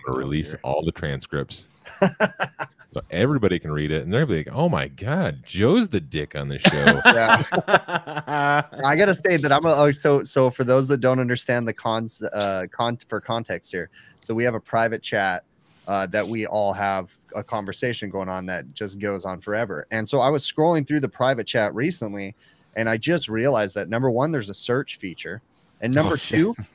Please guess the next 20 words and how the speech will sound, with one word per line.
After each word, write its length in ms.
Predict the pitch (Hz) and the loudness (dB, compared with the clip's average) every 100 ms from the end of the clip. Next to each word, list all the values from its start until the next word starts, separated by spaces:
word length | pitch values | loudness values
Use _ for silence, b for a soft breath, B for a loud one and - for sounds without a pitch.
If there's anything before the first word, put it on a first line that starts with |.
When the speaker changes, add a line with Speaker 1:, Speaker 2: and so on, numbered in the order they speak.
| 107 | -2
Speaker 3:
you 140 | 175 | -2
can 120 | - | 0
see 260 | 190 - 208 | -4 -2 -2
all 220 | - 139 165 | 2 2 2
the 100 | 147 | 0
pictures 800 | - 180 175 - 104 95 - - | -2 -6 -4 -4 -4 -6 -10 -8
we've 180 | 120 120 - | -4 -4 0
ever 240 | 127 139 | 0 0
posted 460 | - - 165 - 110 | -2 -2 -2 -2 -4
in 100 | 101 | -2
there, 140 | 101 | -4
and 160 | 82 117 | -4 -2
then 80 | 135 | -2
it 100 | 123 | -2
consolidates 800 | 139 113 - 117 147 107 82 - | -6 -6 -2 0 0 -4 -8 -10
them. 120 | 92 | -8
So 100 | 131 | -4
it's 120 | 123 | 0
like, 160 | 131 107 | -2 -2
y-, 120 | 131 | -6